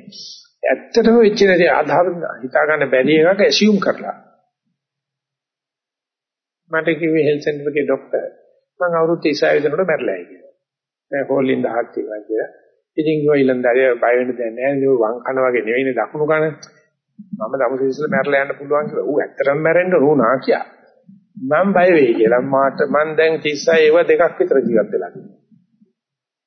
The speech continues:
ඌව ගණන් ගන්න ගියා නම් එහෙම අපිට කොච්චර දෝ පොත් ලිය හැකි. කොච්චර දෝ චිත්‍රපටි හදන්න පුළුවන්. හැබැයි නිකන් ඇසම්ප්ෂන් එකක් උඩ ඉතලා තියෙනවා.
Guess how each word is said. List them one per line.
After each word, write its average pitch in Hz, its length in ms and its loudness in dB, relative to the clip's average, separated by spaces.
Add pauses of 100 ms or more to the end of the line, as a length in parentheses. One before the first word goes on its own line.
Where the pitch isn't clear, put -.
(880)
ඌව 175 420 2
ගණන් 160 340 2
ගන්න 202 280 4
ගියා 208 260 4
නම් 196 180 0
එහෙම 151 260 2
අපිට 196 340 2
කොච්චර 175 440 0
දෝ 196 160 2
පොත් 160 220 0
ලිය 143 220 2
හැකි. 104 300 -4 (760)
කොච්චර 165 260 0
දෝ 160 160 0
චිත්‍රපටි 151 480 0
හදන්න 127 320 0
පුළුවන්. 110 360 -4 (260)
හැබැයි 185 320 0
නිකන් 175 200 2
ඇසම්ප්ෂන් 185 600 0
එකක් 147 220 -2
උඩ 156 100 -2
ඉතලා 123 260 -2
තියෙනවා. - 280 -12